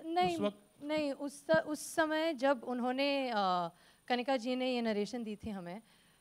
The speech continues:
Speaker 1: मेरे दिमाग में और कुछ नहीं था। बस जो दुनिया वो दर्शाना चाहती थी, बस उसके अलावा कुछ और नहीं दिखाई दे रहा था मुझे। बस जैसे उन्होंने लिखा था, जो उन्होंने लिखा था, बस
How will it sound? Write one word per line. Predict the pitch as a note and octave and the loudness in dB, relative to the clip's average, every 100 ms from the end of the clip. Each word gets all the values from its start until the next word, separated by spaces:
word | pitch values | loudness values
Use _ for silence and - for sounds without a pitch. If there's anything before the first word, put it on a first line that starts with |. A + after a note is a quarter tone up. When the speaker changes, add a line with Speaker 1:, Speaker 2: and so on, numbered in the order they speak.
| _ | _
Speaker 1:
मेरे | B3+ D#4 | 4 4
दिमाग | D4+ C#4+ C#4+ | 8 8 8
में | D#4+ | 4
और | D4 C#4+ | 2 2
कुछ | C#4 - | -2 -10
नहीं | A#3+ G3+ | -8 -10
था। | - E3 _ _ _ - | -10 -14 _ _ _ 2
बस | C#4+ A#3+ | 2 2
जो | G3 D#4 | -2 -2
दुनिया | C#4 B3+ B3+ C#4 D#4 | 0 0 4 6 6
वो | C4 C4+ | 6 6
दर्शाना | A#3+ G#3+ A#3 A3 A#3 | 6 6 2 2 0
चाहती | A#3 G3+ - | 2 0 0
थी, | G#3+ G#3 F#3 - _ _ _ | -4 -4 -6 -10 _ _ _
बस | A3+ C#4+ | 0 0
उसके | D4 B3+ - | -2 -14 0
अलावा | D#4+ D4 C#4 D#4 | 2 8 10 10
कुछ | D#4+ E4 - | 10 6 12
और | D#4 C#4 | 12 12
नहीं | C4+ B3 | 10 2
दिखाई | G#3+ G3+ G3+ | -2 -2 -4
दे | E3+ | -2
रहा | E3+ D#3+ | -6 -8
था | F3+ | -12
मुझे। | F3 F#3+ G3+ - _ _ - - | -14 -16 -20 -20 _ _ -20 4
बस | C4+ G3+ | 4 6
जैसे | B3 A#3+ D#4+ | 4 4 2
उन्होंने | D#4 D#4+ E4 | 2 2 2
लिखा | A3+ A3 B3+ | 0 4 4
था, | B3+ A3 G3+ - - - _ F#3 | 6 4 4 -2 -20 -20 _ 4
जो | C4 D#4+ | 8 10
उन्होंने | E4+ D4+ C4+ B3+ | 10 8 6 4
लिखा | G#3+ G#3 | 2 0
था, | G3+ G3 F3+ G3 A#3 | 0 0 -2 -4 -2
बस | G#3 F#3 - - | 2 2 -2 -20